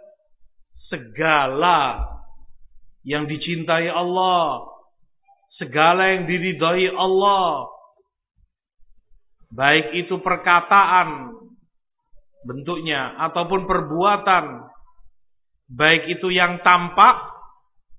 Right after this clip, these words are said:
ataupun itu yang batin, tersembunyi di dalam diri,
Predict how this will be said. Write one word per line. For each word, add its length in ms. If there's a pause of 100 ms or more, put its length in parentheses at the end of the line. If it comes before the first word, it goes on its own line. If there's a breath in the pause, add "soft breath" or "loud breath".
(360)
ataupun 640
itu 320
yang 560
batin, 800
tersembunyi 560
di 160
dalam 320
diri, 320